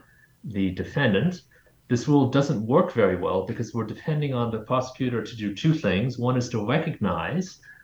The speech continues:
that this evidence might exculpate the defendant, and, and then second, to have the good faith to actually turn it over. Um, once the prosecutor has decided they think someone is guilty, it's highly unlikely they're going to think any piece of evidence is, uh, exculpatory.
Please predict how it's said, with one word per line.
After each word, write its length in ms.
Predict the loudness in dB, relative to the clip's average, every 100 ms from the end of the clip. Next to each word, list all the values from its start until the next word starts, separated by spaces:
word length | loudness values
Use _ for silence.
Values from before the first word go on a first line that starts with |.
| _
that 180 | 2 2
this 160 | 2 2
evidence 460 | 2 4 2 2
might 420 | 2 4 2 0 -4
exculpate 640 | -4 -4 -2 -2 0 -4 -4
the 60 |
defendant, 540 | -10 -4 -4 -2 -4 -2
and, 240 | 0 0 2
and 100 | 4
then 80 | 4
second, 320 | 4 4 4
to 60 | 4
have 160 | 2
the 80 | 2
good 220 | 2 2
faith 320 | 2 0 0 -2
to 100 | -4
actually 340 | -4 -4 -8
turn 240 | -4 -2
it 100 | -2
over. 460 | 2 0 0 -8 -12 _ _ -16 _ 0
Um, 440 | 2 2 -2 -8 _ _ _ 2
once 240 | 4 4
the 60 | 2
prosecutor 520 | 2 2 2 2 2
has 160 | -2
decided 460 | -4 -6 0 2 2
they 80 | 2
think 200 | 0 -4
someone 280 | -2 0 -2
is 120 | 0
guilty, 360 | 2 2 2
it's 160 | 0 -2
highly 300 | -2 0 0
unlikely 500 | -2 -2 -2 -2 -2
they're 140 | -2
going 180 | 0 -2
to 60 | -2
think 200 | -4 -2
any 220 | 2 2 2
piece 180 | -2
of 100 | -2
evidence 380 | -4 -4 -6 -10
is, 120 | -6
uh, 160 | -4 -4 -4
exculpatory. 840 | -6 -2 -2 -2 -8 -10 -10